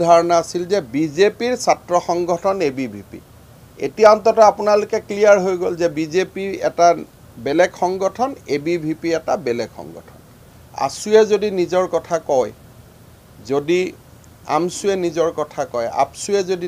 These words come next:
নিজৰ কথা কয়, এ বি ভি পিয়ে কিয় নিজৰ কথা নক'ব? যাৰ কাবাৰ যদি মনত কিবা দুখ থাকে, তেওঁ গণস্বাক্ষৰ কৰিব, গণ আন্দোলন কৰিব, প্ৰতিবাদ কৰিব, পিকেটিং কৰিব, বিপ্লৱ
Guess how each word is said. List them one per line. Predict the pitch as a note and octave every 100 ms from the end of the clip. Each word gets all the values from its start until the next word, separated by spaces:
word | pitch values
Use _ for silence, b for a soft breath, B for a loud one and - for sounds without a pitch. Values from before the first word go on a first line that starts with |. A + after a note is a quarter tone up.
| E3+
নিজৰ | C#3+ C#3 C3
কথা | B2+ - A#2+
কয়, | B2 A#2+ E3+
এ | F#3
বি | B3
ভি | G#3 F#3+
পিয়ে | G#3
কিয় | G3 E3+
নিজৰ | B2+ G#2 G#2 G2+
কথা | - G#2 F#2+
নক'ব? | - F#2+ - - - - - - - - - -
যাৰ | B2+ E3+ E3+
কাবাৰ | C3+ C3+ D#3 F3+ E3+
যদি | F3+ F#3 D#3+
মনত | C3+ D3 D#3+ -
কিবা | D#3 D#3+ C3+
দুখ | C#3 C#3+ -
থাকে, | A#2 - G#2 -
তেওঁ | C3+ C3
গণস্বাক্ষৰ | A#2+ C#3 D3 - C#3 - C#3 B2+
কৰিব, | C3 B2+ B2 B2
গণ | A2+ G#2+ C3+ C3
আন্দোলন | B2+ C3+ C3+ C3
কৰিব, | B2+ B2 B2 A#2+ -
প্ৰতিবাদ | A2 D3 D3 D3 -
কৰিব, | C3+ B2 A#2 A#2 -
পিকেটিং | A#2 A#2 D#3 E3 D#3+ -
কৰিব, | C3+ B2+ A#2+ A#2+ A2+
বিপ্লৱ | A#2+ - F3